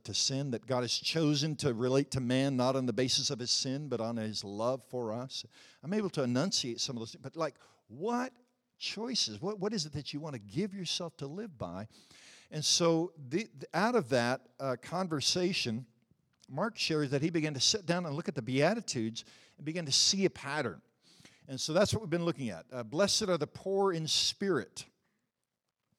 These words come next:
And so we, a-, and he invites us to a, kind of a posturing of our heart and literally of our body, so that rather than, you know, clinged hands, that, that "Blessed are the poor in spirit" is really about the way of trust, living with open hands.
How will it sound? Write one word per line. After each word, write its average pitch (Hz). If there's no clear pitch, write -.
And 120
so 151
we, 143
a-, 151
and 147
he 208
invites 165
us -
to 151
a, 143
kind 156
of 127
a 117
posturing 127
of 139
our 131
heart 190
and 151
literally 170
of 127
our 127
body, 143
so -
that 151
rather 165
than, 143
you 156
know, 127
clinged 180
hands, 135
that, 135
that 135
"Blessed 165
are 160
the 127
poor 180
in 139
spirit" -
is -
really 175
about 135
the 123
way 143
of 156
trust, -
living 147
with 117
open 135
hands. 127